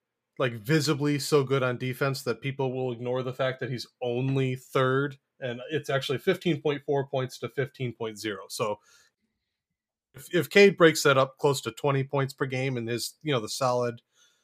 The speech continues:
um, scoring leader among rookies, that tends to be a pretty good projector of the award. And then the only other thing I'd say is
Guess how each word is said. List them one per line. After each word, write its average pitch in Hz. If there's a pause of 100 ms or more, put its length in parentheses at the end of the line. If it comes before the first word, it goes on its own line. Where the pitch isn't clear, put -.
(140)
um, 107
scoring 151
leader 147
among 151
rookies, 151 (280)
that 151
tends 156
to 135
be 131
a 123
pretty 123
good 110 (840)
projector 135
of 110
the 123
award. 135 (400)
And 156
then 175
the 214
only 208
other 170
thing 147
I'd 131
say 135
is 123